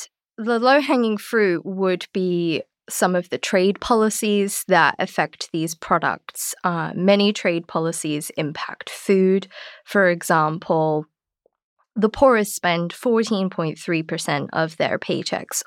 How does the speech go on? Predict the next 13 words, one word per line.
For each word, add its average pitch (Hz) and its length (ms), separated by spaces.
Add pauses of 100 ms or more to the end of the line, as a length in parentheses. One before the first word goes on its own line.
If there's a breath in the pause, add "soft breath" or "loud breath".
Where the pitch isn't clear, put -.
on 175 460 (280 loud breath)
food, - 600 (100)
and 185 580
the 196 180
U 226 260
S 247 180
government 175 560
artificially 214 840
raises 185 580
the 165 100
price 165 540
of 175 220
milk, 185 500